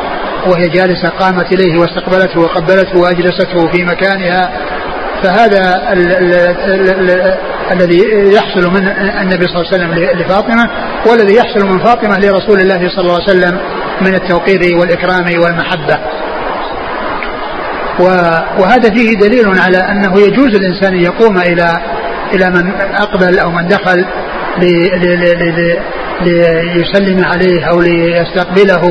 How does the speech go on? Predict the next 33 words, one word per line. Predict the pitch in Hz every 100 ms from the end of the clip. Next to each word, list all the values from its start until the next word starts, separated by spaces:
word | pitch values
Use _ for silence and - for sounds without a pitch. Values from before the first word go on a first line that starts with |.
| 175
و-، | 175 170 170 - - - -
أو | 180 175
يجلسه، | 175 160 208 - 185 170 180 - - - - - -
يعني، | 151 156 165 170
أو، | 170 175 180 180
آه، | 170 170 165 165 160 160 151 147 147 - - - -
آه، | 175 170 151 - 139 139 139 139 151 170 190 202
يجلسه | 185 165 190 208 190 175 160
يعني | 151 156 165
في | 165 170
المكان | 170 170 196 190
الذي | 180 175 170
يرى | 170 175 180 - - - -
أنه | 196 185 165
يجلس | 175 180 180
فيه | 151 190 165
والمكان | 170 170 170 185 180
المناسب | 170 190 185 175 175
له، | 196 196 - - - - -
فإن | 190 202 185
الرسول | 180 185 170 208
صلى | 185
الله | 175 170
عليه | 202
وسلم | 190
كان | 185 214 214
يقوم | 208 262 220 185
ل-، | 202 202
ل-، | 185 180
لفاطمة | 175 190 185 185 175
وكانت | 165 156 196 190
تقوم | 190 254 214 190
له | 196 175